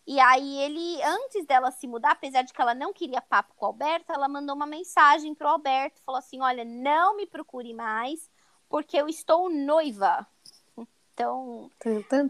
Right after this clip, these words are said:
Speaker 2: tan.
Speaker 1: Tan, tan, tan, exatamente. Ela, né, ignorou, ignorou, ignorou, mas ela ainda precisou dar um gostinho ali de, já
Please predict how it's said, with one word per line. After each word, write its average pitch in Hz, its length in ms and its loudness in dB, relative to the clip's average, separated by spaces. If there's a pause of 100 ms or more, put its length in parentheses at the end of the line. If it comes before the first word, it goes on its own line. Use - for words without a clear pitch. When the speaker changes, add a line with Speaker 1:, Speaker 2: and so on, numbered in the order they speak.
Speaker 2:
tan. 226 480 6
Speaker 1:
Tan, 311 320 6
tan, 427 280 6
tan, 320 380 4
exatamente. 294 680 -2
Ela, 269 300 4
né, 277 400 -8 (140)
ignorou, 277 520 0
ignorou, 302 440 -2
ignorou, 262 640 2
mas 381 180 -2
ela 330 140 2
ainda 339 180 -6
precisou 302 460 -8
dar 294 120 0
um 320 120 -10
gostinho 302 520 -6
ali 269 300 -8
de, 277 580 -4 (480)
já 262 160 10